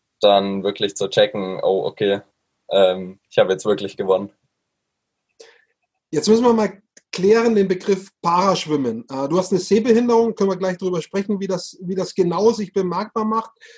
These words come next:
Speaker 2: Ähm, aber es gibt ja sozusagen die gehandicapten Sportler, ähm, die sind bei dem Beispiel Olympische Spiele, heißt es Paralympics. Bei dir im Schwimmen, wenn's eben eine Weltmeisterschaft oder Europameisterschaft ist,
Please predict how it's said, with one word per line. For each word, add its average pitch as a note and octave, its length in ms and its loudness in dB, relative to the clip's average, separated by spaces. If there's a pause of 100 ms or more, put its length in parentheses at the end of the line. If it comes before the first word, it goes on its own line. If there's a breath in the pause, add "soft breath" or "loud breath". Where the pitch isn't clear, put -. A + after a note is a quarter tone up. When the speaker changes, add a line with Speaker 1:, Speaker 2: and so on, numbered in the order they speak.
(240 loud breath)
Speaker 2:
Ähm, F#3+ 640 2
aber G3 360 4
es F3+ 140 -4
gibt - 180 -2
ja G#3 140 2
sozusagen F#3+ 560 0
die F3+ 100 -6
gehandicapten G3+ 640 -2
Sportler, G#3+ 640 0 (340 loud breath)
ähm, F#3 320 4
die F#3 440 -6
sind F#3 300 2
bei E3 140 0
dem D#3+ 140 -2
Beispiel F3+ 420 -6
Olympische F#3+ 500 0
Spiele, A3 400 0
heißt F3 220 -2
es - 120 -16
Paralympics. G#3+ 880 2 (300 soft breath)
Bei E3+ 140 0
dir G3+ 260 2
im D#3 100 0
Schwimmen, G#3 520 4
wenn's F3+ 220 -2
eben F3 220 0
eine E3 140 -2
Weltmeisterschaft G3 720 -4
oder E3 140 -4
Europameisterschaft F3+ 920 -4
ist, F#3 180 -10